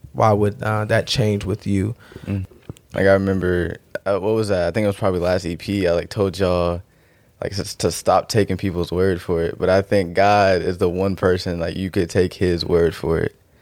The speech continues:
Speaker 2: You know what I mean? Because I think as, I think that, that statement held true in that sense that I was talking about is because, like, I was, I was pertaining to, like,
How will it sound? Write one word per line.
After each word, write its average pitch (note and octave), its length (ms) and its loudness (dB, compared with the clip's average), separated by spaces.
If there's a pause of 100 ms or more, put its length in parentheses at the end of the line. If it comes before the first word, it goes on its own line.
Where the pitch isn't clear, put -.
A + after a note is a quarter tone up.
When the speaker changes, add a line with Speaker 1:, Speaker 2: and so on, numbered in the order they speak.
(440)
Speaker 2:
You F2 60 -2
know F2+ 80 4
what F2 100 4
I F2 80 2
mean? E2+ 260 -4
Because F2 220 -4
I E2+ 80 2
think F2+ 200 -2
as, F2 640 2 (300)
I G2 60 0
think A#2 180 0
that, G#2+ 220 0
that A#2 160 0
statement B2 300 2
held G2+ 180 2
true G2+ 240 0
in F#2 80 0
that G2+ 200 0
sense F2+ 280 -2
that F2+ 80 0
I F2+ 40 4
was F2 120 -2
talking F2+ 260 -2
about F2 180 0
is E2 60 -10
because, E2 260 -4
like, E2+ 140 0
I E2+ 120 0
was, D#2+ 120 -6
I F2 80 2
was E2+ 140 -4
pertaining F2 420 -4
to, - 160 -6
like, - 460 -6